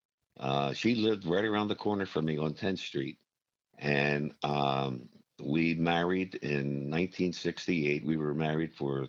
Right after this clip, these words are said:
thirty-five years. And then at, uh, I think she was just about sixty years old, and she, uh, she, uh,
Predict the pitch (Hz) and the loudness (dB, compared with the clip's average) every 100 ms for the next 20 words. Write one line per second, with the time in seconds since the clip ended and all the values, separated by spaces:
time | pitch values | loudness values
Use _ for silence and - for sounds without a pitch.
0 | - 76 82 92 - 80 78 82 80 67 | -4 -2 0 -2 0 2 2 0 0 0
1 | 67 69 - - _ _ _ _ - _ | -2 -4 -10 -16 _ _ _ _ -20 _
2 | _ _ - 82 78 76 82 90 92 95 | _ _ -4 0 2 2 4 4 2 2
3 | 78 76 - 78 73 73 73 73 67 76 | 2 0 -2 0 0 0 -2 -4 -4 -6
4 | 73 107 110 - 80 73 87 107 - 98 | -2 0 0 -2 -2 -2 -2 -2 0 0
5 | 90 80 - 90 - - 85 80 82 82 | 0 -2 -2 -2 -2 0 2 2 0 0
6 | 71 67 71 71 _ _ _ 65 69 65 | 0 0 -2 -6 _ _ _ -4 -2 -2
7 | - 76 73 76 71 69 67 64 - 67 | -2 0 0 0 0 -2 -4 -10 -14 -14
8 | 67 - 71 71 69 65 | -10 -4 -2 0 0 -2